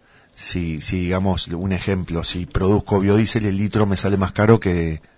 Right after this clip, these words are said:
que en la estación de servicio. Entonces nadie va a ser ecológico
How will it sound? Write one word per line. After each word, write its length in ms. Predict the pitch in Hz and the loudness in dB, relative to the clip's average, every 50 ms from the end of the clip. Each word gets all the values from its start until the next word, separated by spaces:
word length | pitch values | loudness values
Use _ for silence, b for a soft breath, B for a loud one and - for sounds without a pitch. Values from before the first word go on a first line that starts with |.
| _ _ | _ _
que 80 | - | -4
en 80 | 90 90 | -4 -4
la 60 | 85 | -4
estación 300 | 80 - 87 - 101 98 | -4 -4 -2 -2 0 0
de 60 | 92 | 0
servicio. 540 | 82 - 90 107 127 120 - - 92 78 - B B B B B B B B B B B B | 0 0 4 6 6 6 6 2 0 0 -2 B B B B B B B B B B B B
Entonces 260 | - - 95 90 87 | 2 2 2 4 4
nadie 260 | 98 113 120 120 117 | 6 6 8 8 8
va 80 | 113 110 | 8 8
a 60 | 107 | 6
ser 160 | - - 101 | 4 2 2
ecológico 680 | 107 - 107 110 120 120 - 117 110 92 113 113 117 | 4 6 8 8 8 8 8 4 2 2 2 2 2